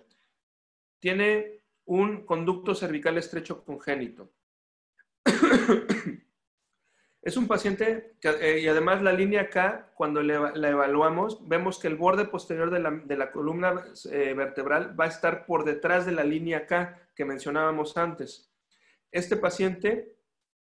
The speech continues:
podríamos resolverle, eh, de, de forma quirúrgica, eh, y senci-, digamos, sencilla, entre comillas,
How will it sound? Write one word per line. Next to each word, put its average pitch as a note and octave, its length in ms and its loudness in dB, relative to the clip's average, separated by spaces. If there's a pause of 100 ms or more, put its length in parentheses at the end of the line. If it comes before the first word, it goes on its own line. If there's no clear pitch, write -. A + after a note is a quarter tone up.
(200)
podríamos G3 560 2
resolverle, F#3+ 1120 -2 (680)
eh, D3+ 240 2
de, D3+ 200 0
de D3+ 100 -2
forma F#3 280 -2
quirúrgica, F3+ 800 -2 (640)
eh, C#3+ 280 0
y C#3+ 60 -2
senci-, D#3+ 520 -4
digamos, D#3 460 -2
sencilla, F3 320 -2
entre F3+ 200 -4
comillas, E3 640 -4